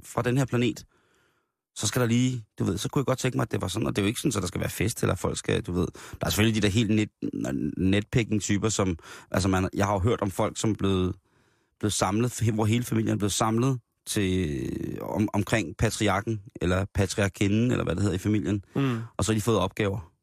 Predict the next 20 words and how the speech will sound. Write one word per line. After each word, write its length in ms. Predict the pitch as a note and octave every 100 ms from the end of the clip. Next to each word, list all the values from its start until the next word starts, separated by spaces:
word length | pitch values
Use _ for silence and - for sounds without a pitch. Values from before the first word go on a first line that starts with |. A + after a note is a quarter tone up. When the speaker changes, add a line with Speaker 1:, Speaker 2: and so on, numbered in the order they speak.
| _ C3+
Speaker 2:
Ja. 160 | A#2 A2
Speaker 1:
men 120 | F#2
ikke 140 | G2 G2+
til 100 | -
sommerfesten, 680 | G2 G2 - G2 - G2 D#2+ _ -
Speaker 2:
Nej. 160 | B2+ A2
Speaker 1:
til 100 | F#2
begravelsen, 540 | - - - - B2
ikke? 100 | B2+ -
Speaker 2:
Jo. 140 | A#2+ - _ _ -
Speaker 1:
Ja, 40 | F2+
det 140 | G2+
synes 180 | F#2+ -
jeg, 120 | - C3+
det 100 | C#3
er 40 | - -
måske 420 | A2+ - F2+ -
lige... 340 | G2 F#2+ F2 - _ _ _ - - - - -
Men, 260 | A2 B2 B2
øhm, 460 | A#2 A2 G#2 G2